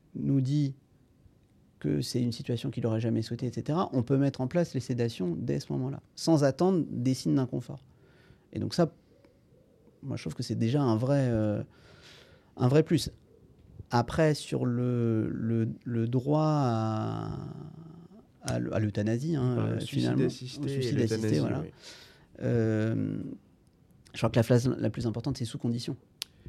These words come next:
Speaker 2: C'est ça, c'est
Speaker 1: C'est sous
Speaker 2: notamment, il
Speaker 1: condition.
Speaker 2: parle de, de discernement qui doit être systé-,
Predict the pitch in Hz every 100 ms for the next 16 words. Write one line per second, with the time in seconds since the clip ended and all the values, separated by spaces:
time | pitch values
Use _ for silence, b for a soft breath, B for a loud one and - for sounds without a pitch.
0 | B - 123 117 98 95 110 101 107 120
1 | 120 117 139 127 120 110 110 110 104 101
2 | 101 90 - 107 107 120 - 120 107 110
3 | 110 113 - 98 98 - - 113 107